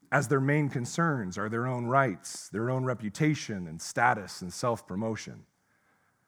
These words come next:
And so Paul is inserting this idea here to start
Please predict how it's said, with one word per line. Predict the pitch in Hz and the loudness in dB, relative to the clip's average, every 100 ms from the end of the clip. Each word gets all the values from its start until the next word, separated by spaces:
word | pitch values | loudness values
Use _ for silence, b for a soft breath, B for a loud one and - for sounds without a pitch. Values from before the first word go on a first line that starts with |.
| _ | _
And | - | -6
so | 139 | -6
Paul | 117 - 165 156 | 0 8 10 8
is | 123 117 | 6 -2
inserting | 110 - 180 165 | -4 4 6 6
this | 123 110 | 0 -2
idea | 110 98 107 101 | -4 -4 -4 -4
here | 95 110 95 | -4 -6 -6
to | 95 | -8
start | - - 143 131 - | -8 2 4 4 0